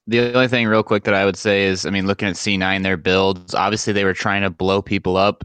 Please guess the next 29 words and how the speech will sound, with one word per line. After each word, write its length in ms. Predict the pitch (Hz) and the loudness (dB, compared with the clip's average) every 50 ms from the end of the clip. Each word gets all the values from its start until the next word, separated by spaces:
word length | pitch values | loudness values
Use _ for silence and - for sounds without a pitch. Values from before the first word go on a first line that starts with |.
| - - - | -14 -8 -4
and 460 | 95 92 92 90 90 90 87 87 - _ _ _ - | -2 -2 -2 -2 -2 -4 -6 -8 -8 _ _ _ -18
more, 480 | - 62 - - 101 107 107 107 - - _ _ | -16 -12 -6 -2 0 0 0 0 -2 -6 _ _
I 100 | - 95 95 | -4 -2 0
guess 200 | 95 98 - - | 0 -2 -2 0
more 400 | 107 104 104 104 101 98 95 - _ _ | 0 2 2 2 0 -2 -4 -10 _ _
of 60 | - | -10
the 80 | 92 - | -10 -4
focus 380 | - - 98 92 87 92 - | -2 0 0 0 -2 -6 -8
would 80 | 95 87 | -6 -2
be 100 | 92 95 | -2 -2
on 160 | 92 87 90 | 0 0 0
Lone 180 | 95 98 95 85 | -2 -2 -2 0
Delphi. 300 | 90 90 92 - - 101 | 0 0 0 -2 -2 -2
You 180 | 98 87 90 | -2 -2 -2
could 200 | - - 85 - | -4 -6 -8 -6
kinda 180 | - 104 98 92 | -4 -4 -4 -2
blow 260 | - 98 95 90 90 | 0 0 0 2 0
him 180 | 95 92 90 92 | 0 -2 -2 -2
up 120 | 90 87 - | -4 -4 -4
a 40 | 78 | -4
little 140 | 90 92 | -2 -2
bit 140 | 82 90 82 | -2 -2 -2
easier 300 | - 95 95 85 92 95 | -2 -2 -2 -2 -2 -2
than 160 | 87 92 90 | -2 -2 -4
what 120 | 92 87 76 | -2 -2 -4
you 100 | 90 85 | -4 -4
can 220 | - 95 90 90 | -4 -2 -2 -2
on 80 | 87 82 | -2 -2
Blackfeather. 640 | - 85 85 87 - - - 101 95 98 101 104 | -2 -2 -2 -2 -4 -4 -2 0 0 0 0 0